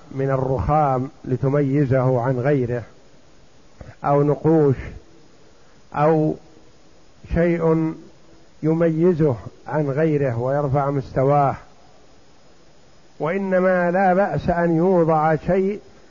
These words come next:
علامة، يضع الرجل علامة يعرفها هو دون أن تلفت النظر، مثلا يضع حجر صغير في المقدمة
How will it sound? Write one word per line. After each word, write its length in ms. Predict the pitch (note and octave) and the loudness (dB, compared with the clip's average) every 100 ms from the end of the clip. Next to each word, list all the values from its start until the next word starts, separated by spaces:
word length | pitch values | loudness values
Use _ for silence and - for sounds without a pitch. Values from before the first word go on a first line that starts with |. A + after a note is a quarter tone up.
| - - | -20 -14
علامة، 720 | - E3+ F3+ G#3 G3+ G3 G3+ F#3+ - - - - - - - | -4 -2 0 2 2 2 2 0 -6 -20 -20 -20 -20 -20 -6
يضع 360 | F3+ F#3+ D#3+ E3+ | 0 2 2 2
الرجل 480 | E3 G3 F#3 F#3+ F3+ | 2 0 2 2 4
علامة 520 | D#3 F3 F#3+ G3 F#3+ | 2 2 2 2 2
يعرفها 920 | F3 F3+ E3 F3 F#3+ F3 D3+ D3+ D#3 | 2 2 2 2 2 2 2 2 0
هو 500 | C3+ F#3 G3+ F#3 F#3+ - - - - - - - - - - F#3 | 2 2 4 4 2 -2 -20 -20 -20 -20 -20 -20 -20 -20 -6 2
دون 260 | A3 G#3 | 4 4
أن 320 | G#3 F#3+ F#3+ | 0 -2 -2
تلفت 420 | G3+ G#3 E3 F3+ E3+ | 0 0 2 2 2
النظر، 520 | E3 F#3+ F3+ D3+ C#3+ | 0 0 0 0 0
مثلا 460 | E3+ C#3+ B2+ A2+ C3 | -2 0 -2 -4 -4
يضع 340 | F3+ F#3 D3 | -2 0 -2
حجر 400 | - F#3 F3 D#3 - | -2 -2 0 -2 -2
صغير 400 | D#3+ D3+ E3 D3+ - - - - - - - - - | 0 2 0 0 -6 -20 -20 -20 -20 -20 -20 -20 -8
في 60 | D#3 | -4
المقدمة 760 | E3+ D#3+ F3 F3 C#3+ D3+ D3+ | -2 -2 -2 -2 0 0 0